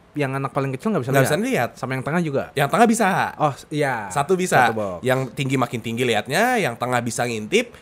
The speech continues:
Speaker 2: yang kecil masih nggak dapet.
Speaker 1: Oke.
Speaker 2: Nah, kalau kita ngomongin tentang equality,
Speaker 1: Kayak gini nih.
Speaker 2: nah, iya, kayak gitu. Ini kan, eh, kalau kita kasih satu box, satu box, satu box, itu kan justice, artinya yang kayak
Speaker 1: Iya.
Speaker 2: keadilan.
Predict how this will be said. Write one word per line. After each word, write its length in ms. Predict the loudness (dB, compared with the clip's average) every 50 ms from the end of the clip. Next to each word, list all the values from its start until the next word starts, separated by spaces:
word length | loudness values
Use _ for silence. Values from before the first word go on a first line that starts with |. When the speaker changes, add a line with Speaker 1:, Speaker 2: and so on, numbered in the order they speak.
| -18 -4
Speaker 2:
yang 160 | -2 -2 -2
kecil 240 | -2 0 2 2 2
masih 220 | 2 2 -2 -2 -4
nggak 140 | -2 -2 0
dapet. 180 | 0 -2 -4 -6 -8 -12
Speaker 1:
Oke. 320 | -14 -10 -8 -6 -6 -6 -8 -12 -18 -20 -20 -18 -6
Speaker 2:
Nah, 120 | -2 -2
kalau 180 | 2 2 2 2
kita 220 | 2 0 0 2
ngomongin 320 | 4 4 4 4 4 2 2
tentang 160 | 2 0 0
equality, 800 | -2 -2 -2 2 4 4 4 4 2 0 -2 -2 -4 -2 -4 -6 -8 -14
Speaker 1:
Kayak 180 | -18 -16 -16 -14
gini 160 | -14 -14 -16 -16
nih. 160 | -16 -18 -20 -20 _ _ _ -20 -20 _ -20 -20 -20 _ _ _ _ -20 -20 -20 -20 -20 -20 -20 -20 -4 0
Speaker 2:
nah, 160 | 4 4 6
iya, 240 | 6 6 6 6 4
kayak 180 | 2 0 -4 -4
gitu. 180 | -2 0 0 0
Ini 180 | 2 0 -2
kan, 220 | 0 0 2 0 2
eh, 180 | 2 2 2
kalau 160 | 4 4 4 4
kita 140 | 4 2
kasih 240 | -2 -2 -2 -2 -2
satu 80 | -2 -2
box, 140 | -2 0 -2
satu 160 | -2 -2 -2
box, 120 | -2 -2 -4
satu 160 | -4 -4 -2
box, 140 | -2 -2 -2 -2
itu 140 | -4 -2 0
kan 100 | 0 2
justice, 380 | 2 2 0 0 -4 -6 -4 -4
artinya 320 | -4 -4 -2 -2 -2 -2
yang 100 | 0 0
kayak 140 | 0 0 0
Speaker 1:
Iya. 80 | 0
Speaker 2:
keadilan. 380 | 0 0 2 2 2 2 0 0